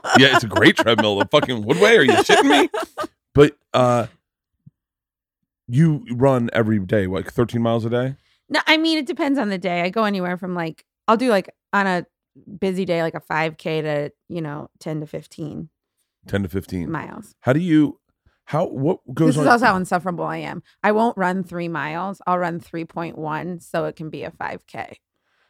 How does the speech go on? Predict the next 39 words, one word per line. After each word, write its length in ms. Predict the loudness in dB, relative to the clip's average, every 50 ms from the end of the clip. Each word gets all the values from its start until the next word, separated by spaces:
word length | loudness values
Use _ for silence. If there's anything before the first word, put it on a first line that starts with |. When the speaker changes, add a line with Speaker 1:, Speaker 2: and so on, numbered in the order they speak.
| _ _ _ _ _ -4
Speaker 2:
That's 260 | -2 0 0 2 2
Speaker 1:
I 60 | 2
Speaker 2:
so 20 | 2
funny. 320 | 4 6 8 8 8 8 6 4 4
Speaker 1:
<laughs> 140 | 4 0 4
Speaker 2:
I, 180 | 6 6 6 6 6
my 220 | 4 6 6 6
O 100 | 6 4
C 180 | 2 2 -2 -2
D, 320 | 0 2 2 2 0 -2 -6 -12 _ _ -18 -8 -2
when 120 | 0 2 4
I 60 | 2
was 120 | 2 0
in 60 | 0
Australia, 640 | -2 -4 -2 0 2 2 4 4 2 2 2 0 -2 -4 _ -4
I, 160 | -2 -2 -2 -2 -6 -10 _ _ _ _ _ _ _ _ _ _ -20 -20 -12 _ -8
I 40 | -6
thought 200 | -2 0 2 2
I 60 | 2
had 100 | 0 -2
a 60 | -6
stroke, 640 | -8 -12 -14 -10 -4 -2 0 0 0 -2 -6 -16 -20 _ _ _ _ _ _ _ _ -4
uh, 380 | -2 -2 0 0 -2 -2 -2 -4 -6 _ -6
in 260 | -4 -2 -2 -4 -6
Bali, 560 | -6 -4 -2 0 2 2 0 0 -2 -4 -6 -10 _ _ -20 -20 -20 -20 -6 -2
but 200 | -2 -2 0 0
what 120 | -2 -2
had 120 | -2 -4
happened 340 | -4 -4 -4 -2 -4 -4 -4
was 240 | -2 -2 -4 -4 -8 -10 _ -4
I 80 | -2
had 120 | -2 -2 -4
my 120 | -4 -8 -10
sciatic, 400 | -8 -6 -4 -2 -2 -2 -4 -6 -12 -18 -16
sciatic 380 | -10 -6 -4 -4 -4 -4 -6
nerve 320 | -6 -8 -6 -6 -6 -6 -6
was 100 | -4 -4
acting 340 | -2 -4 -4 -4 -6 -4 -4
up, 240 | -4 -4 -4 _